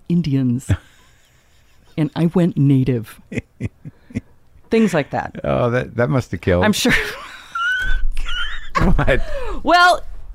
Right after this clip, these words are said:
Speaker 1: it did. I gotta tell you. It,
Speaker 2: Yeah.
Speaker 1: it, I did all right.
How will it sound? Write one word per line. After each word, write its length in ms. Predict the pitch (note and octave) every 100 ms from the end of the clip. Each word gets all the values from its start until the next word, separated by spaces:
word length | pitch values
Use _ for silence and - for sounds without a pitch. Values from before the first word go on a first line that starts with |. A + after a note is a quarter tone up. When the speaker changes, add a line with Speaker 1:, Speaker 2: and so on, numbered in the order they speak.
| - - -
Speaker 1:
it 200 | C4 G3+
did. 300 | D#4 A#3 D#3
I 80 | E3
gotta 260 | G#3 A3
tell 260 | A3 E3+ C#3+
you. 80 | A#2
It, 200 | - C#3+
Speaker 2:
Yeah. 160 | D3+
Speaker 1:
it, 420 | G#2+ B4 - - -
I 140 | - D#4
did 220 | C4 G3+
all 160 | B2+ B2
right. 220 | -